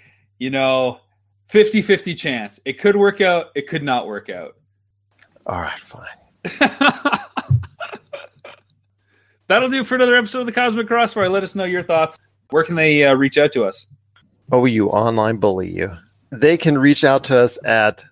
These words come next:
Speaker 2: pop culture cosmos at yahoo dot com. Also as well, Rob McCallum Films on Facebook and at Rob McZob on Twitter. Rob, as always, even though we're online bullying each other, it's been great talking to you, my friend.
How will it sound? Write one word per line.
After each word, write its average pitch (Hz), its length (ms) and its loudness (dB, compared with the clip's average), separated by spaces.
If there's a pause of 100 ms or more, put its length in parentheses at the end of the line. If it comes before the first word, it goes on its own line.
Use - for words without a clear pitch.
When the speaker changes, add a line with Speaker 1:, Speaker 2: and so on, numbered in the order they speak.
(140)
Speaker 2:
pop 123 260 -6
culture 127 280 -8
cosmos 113 440 -6
at 98 120 -10
yahoo 92 320 -6
dot 87 180 -10
com. 113 400 -6
Also 127 300 -6
as 104 100 -18
well, 101 240 0
Rob 113 220 2
McCallum 104 440 -6
Films 107 300 -10
on 90 140 -10
Facebook 135 600 -4 (300)
and 131 260 0 (140)
at 135 380 2
Rob 107 380 2
McZob 95 520 -8 (100)
on 85 180 -14
Twitter. - 520 -16 (800)
Rob, 101 360 4
as 95 240 0
always, 120 680 2 (160)
even 127 240 -2
though 135 140 4
we're 131 200 4
online 143 420 2
bullying 160 320 2
each 156 220 -6
other, 156 280 2
it's - 240 -8
been 131 340 -4 (300)
great 143 460 -2
talking 143 340 -2
to 135 100 -14
you, 139 60 -8
my 135 160 0
friend. 131 400 -2